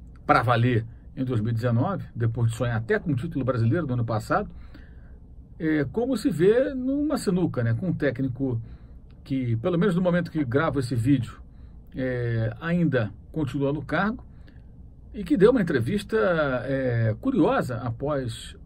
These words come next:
o empate sem gols, é, falando sobre o Muricy Ramalho, que o apoiou, que bate no braço, que tem essa característica, que é sanguíneo.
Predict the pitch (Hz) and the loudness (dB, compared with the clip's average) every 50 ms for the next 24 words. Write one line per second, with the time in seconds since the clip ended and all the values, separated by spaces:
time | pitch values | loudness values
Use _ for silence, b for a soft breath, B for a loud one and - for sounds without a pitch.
0 | - - - 151 143 131 147 143 - - - 139 127 107 104 101 92 87 - - | -12 -4 -2 -2 0 2 0 0 -2 0 -2 -2 0 0 0 -2 -2 -4 -12 -16
1 | B B B B B B B B B B - - - - - - - 113 117 110 | B B B B B B B B B B -20 -20 -20 -20 -16 -10 -6 -2 -2 -2
2 | 101 - - - 131 120 151 196 196 160 113 104 98 - - 135 113 101 104 101 | -2 -2 -2 -2 0 0 0 0 2 0 -2 -2 -4 -6 -6 -6 -4 -4 -4 -4
3 | 95 90 85 87 95 113 135 120 - - - 147 123 110 92 95 120 160 175 160 | -6 -6 -8 -6 -4 -2 -2 -2 -4 -6 -6 -4 -2 -2 -2 -2 -2 -2 0 -2
4 | 135 117 113 117 - 117 - - 92 90 98 135 165 175 170 147 127 113 104 95 | -2 -2 -4 -4 -6 -8 -8 -6 -8 -4 -2 0 0 2 0 0 0 -2 -2 -4
5 | - - - 101 135 139 - - 101 90 - 139 170 175 165 139 123 113 - - | -6 -8 -4 -2 -2 -2 -2 -4 -4 -2 0 0 0 0 0 -2 -4 -6 -8 -10
6 | - - - 127 127 117 - - - 120 117 - - 110 104 143 190 196 170 - | -12 -12 -10 -8 -8 -8 -8 -8 -10 -10 -10 -6 -4 -2 0 0 0 0 0 -2
7 | - - 131 120 - 135 123 120 113 107 104 - - 139 120 107 107 143 185 196 | -2 -6 -10 -10 -8 -6 -4 -2 -2 -2 -2 -2 -2 0 0 2 4 4 4 6
8 | 185 151 127 117 | 4 4 2 0